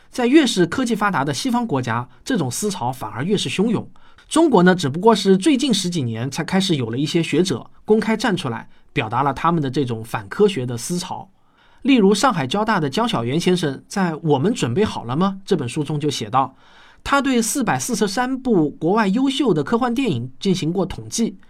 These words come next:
他发现啊，没有一部作品是属于讴歌科学的。当然，同样是研究科幻作品的乌岩教授认为这个统计呢，是有失偏颇的。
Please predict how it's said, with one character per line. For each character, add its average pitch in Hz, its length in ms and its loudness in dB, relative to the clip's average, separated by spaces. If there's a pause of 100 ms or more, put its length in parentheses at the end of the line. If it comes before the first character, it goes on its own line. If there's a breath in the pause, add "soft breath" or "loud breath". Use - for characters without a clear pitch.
(180 soft breath)
他 - 140 -6
发 254 120 -2
现 233 200 0
啊， 131 100 2
没 139 160 0
有 196 140 4
一 170 100 2
部 269 180 -2
作 262 160 4
品 127 320 -8
是 165 220 0
属 117 260 -4
于 123 180 -2
讴 233 260 2
歌 226 180 4
科 165 180 -2
学 110 220 -6
的。 113 140 -10 (560 soft breath)
当 262 120 2
然， 175 280 4 (340 loud breath)
同 190 180 4
样 294 160 4
是 226 180 4
研 165 140 4
究 226 140 4
科 254 140 0
幻 240 120 0
作 226 140 4
品 143 160 -2
的 123 100 0
乌 175 140 0
岩 175 160 2
教 190 140 0
授 165 120 0
认 165 200 0
为 131 100 -2
这 180 140 0
个 170 80 0
统 110 200 -12
计 180 180 0
呢， 127 120 -2
是 139 140 -4
有 110 120 -6
失 - 140 -6
偏 175 180 -2
颇 185 220 0
的。 - 160 -10